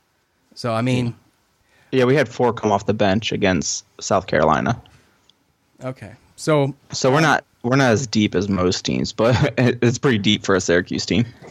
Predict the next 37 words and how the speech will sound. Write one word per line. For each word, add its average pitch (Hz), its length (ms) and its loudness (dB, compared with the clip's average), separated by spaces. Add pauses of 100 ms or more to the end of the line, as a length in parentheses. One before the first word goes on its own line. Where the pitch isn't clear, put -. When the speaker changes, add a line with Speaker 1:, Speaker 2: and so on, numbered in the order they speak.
(320)
Speaker 1:
Yeah, 277 120 0
it 170 60 2
is 190 120 0
pretty 139 220 -2
deep 120 200 -6
for 120 120 -6
a 110 40 -4
Syracuse 117 500 -4
team, 120 220 -4
considering 131 500 2
the 123 80 -2
past 143 280 0
couple 120 180 -2
of 113 60 0
years 147 200 2
we've 110 100 -2
been, 101 180 -2
like, 95 180 -8
seven. 160 360 -2 (1000)
And 117 100 2
Speaker 2:
<laughs> - 20 2
Yeah. 120 60 0
Speaker 1:
last, 156 320 0
last 175 340 0
year 147 80 0
was 117 160 -4
really 196 220 0
bad. 127 260 -2
We 143 80 -2
made 196 180 2
the 151 60 -2
Final 160 300 -2
Four. 196 340 0
I 110 40 -2
mean, 117 280 -4 (460)
you 151 100 0
know, 139 320 0